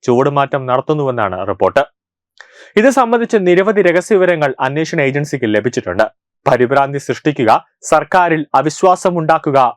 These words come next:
വർഗീയ വികാരങ്ങളെ മുതലെടുക്കുക എന്നിവയാണ് ഇവർ ലക്ഷ്യം വയ്ക്കുന്നതെന്നും ഉദ്യോഗസ്ഥർ പറയുന്നുണ്ട്. ഈ മാനസിക ഭീകരവാദത്തിന്റെ കൂടി ഭാഗമായിരിക്കാം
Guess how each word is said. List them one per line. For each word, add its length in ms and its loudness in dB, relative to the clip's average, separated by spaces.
വർഗീയ 380 2
വികാരങ്ങളെ 640 -2
മുതലെടുക്കുക 800 0
എന്നിവയാണ് 500 -4
ഇവർ 200 2
ലക്ഷ്യം 380 -2
വയ്ക്കുന്നതെന്നും 680 -2
ഉദ്യോഗസ്ഥർ 640 -2
പറയുന്നുണ്ട്. 380 -2
ഈ 140 4
മാനസിക 540 -2
ഭീകരവാദത്തിന്റെ 880 0
കൂടി 260 2
ഭാഗമായിരിക്കാം 840 0